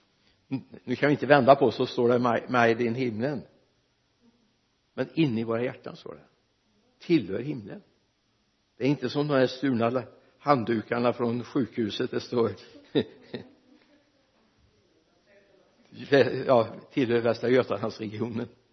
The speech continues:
Hoppas ni inte har för många såna hemma. De ska tillbaka till rätta ägaren. Precis som du och jag ska till rätta ägaren, eller hur? Därför vi hör honom till. Galaterbrevet tre och tretton.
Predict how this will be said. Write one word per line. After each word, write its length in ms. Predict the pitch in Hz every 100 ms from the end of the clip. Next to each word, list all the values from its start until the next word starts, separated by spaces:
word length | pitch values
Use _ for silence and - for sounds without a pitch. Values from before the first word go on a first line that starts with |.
| _ _ _ _ _
Hoppas 280 | - 107 -
ni 40 |
inte 120 | 117
har 60 | 104
för 120 | -
många 220 | 110 101
såna 200 | 101 110
hemma. 260 | 98 92 87 _ _ _ _ _ _ 311 _ 294 285 277 285 330 _ _ _ _ _ _ _ _ _ _
De 180 | 120 107
ska 160 | - 110
tillbaka 520 | 131 110 98 - 113
till 140 | 117
rätta 280 | 120 107 113
ägaren. 320 | 107 98 107 - _ _
Precis 360 | 147 143 190 175
som 160 | 185
du 200 | 165 165
och 100 | 170
jag 220 | 160 160 156
ska 160 | 151
till 160 | 147 151
rätta 320 | 147 143 139
ägaren, 380 | 131 131 127 131
eller 160 | 131
hur? 380 | 151 135 120 156 - _ _ _ _
Därför 240 | - 120 123
vi 140 | 131
hör 200 | 123 120
honom 360 | 120 120 113 113
till. 340 | 135 113 95 - _ _ _ _ _ _ _ _ _ _ _ _ _ _ _ _ _ _
Galaterbrevet 1120 | - 117 165 190 165 - 151 151 156 151 156 -
tre 280 | 147 135
och 140 | 120 117
tretton. 540 | 139 117 - 120 131